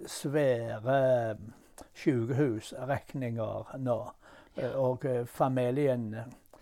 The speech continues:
Speaker 1: de er jo fattige, og de har ingenting.
Speaker 2: Nei.
Speaker 1: Så, eh, det, det vi må prøve å hjelpe Pørna, og hjelpe familien hans, og hjelpe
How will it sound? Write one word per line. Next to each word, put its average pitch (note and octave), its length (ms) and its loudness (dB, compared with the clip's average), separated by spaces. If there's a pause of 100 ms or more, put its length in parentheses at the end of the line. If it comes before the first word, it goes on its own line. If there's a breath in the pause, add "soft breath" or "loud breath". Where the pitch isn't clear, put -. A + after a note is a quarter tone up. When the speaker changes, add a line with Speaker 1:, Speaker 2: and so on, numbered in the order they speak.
(220 soft breath)
Speaker 1:
de C3+ 440 -2
er B2+ 140 2
jo C3+ 260 -2
fattige, - 520 -4
og A#2 80 -2
de B2 160 0
har B2 480 0
ingenting. D3 1000 -2
Speaker 2:
Nei. - 260 -10 (340 loud breath)
Speaker 1:
Så, C3 200 0 (180)
eh, B2 280 2
det, C3 260 -10
det C#3 160 0 (760 loud breath)
vi C#3 140 0
må C3+ 280 2 (140)
prøve C3+ 420 4 (180)
å B2 320 4
hjelpe C3 600 2
Pørna, C3 600 4
og B2 200 2
hjelpe C3+ 460 2
familien B2+ 640 2
hans, G#2+ 380 -6
og A2 180 0
hjelpe B2 640 0